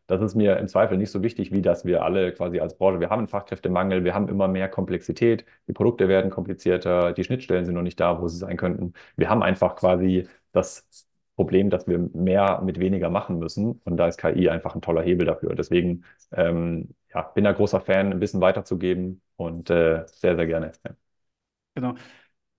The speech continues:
Speaker 2: Okay, dann, ähm, Michael, von meiner Seite vielen lieben Dank für das tolle Gespräch. Also ich, ich bin begeistert. Ich, hat mir jetzt richtig viel Spaß gemacht. Wir haben, denke ich, viele Informationen rausgefunden aus deinem Köpfchen, was du uns preisgegeben hast. Wir haben,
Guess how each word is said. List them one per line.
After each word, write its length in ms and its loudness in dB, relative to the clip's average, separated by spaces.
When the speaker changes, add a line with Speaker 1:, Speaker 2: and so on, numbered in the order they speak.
Speaker 2:
Okay, 600 2
dann, 260 4
ähm, 460 4
Michael, 380 -2
von 120 -2
meiner 220 2
Seite 360 -2
vielen 220 -6
lieben 160 -4
Dank 240 2
für 120 -8
das 340 -4
tolle 240 0
Gespräch. 340 -6
Also 140 -6
ich, 220 -10
ich 100 -20
bin 140 -4
begeistert. 480 0
Ich, 120 -8
hat 140 -6
mir 80 0
jetzt 140 0
richtig 200 -8
viel 100 -8
Spaß 280 2
gemacht. 280 -4
Wir 80 0
haben, 420 -4
denke 180 0
ich, 100 -16
viele 180 0
Informationen 560 0
rausgefunden 760 -2
aus 180 -6
deinem 220 -2
Köpfchen, 420 0
was 160 2
du 100 -4
uns 120 -6
preisgegeben 520 0
hast. 240 -2
Wir 120 -2
haben, 300 -4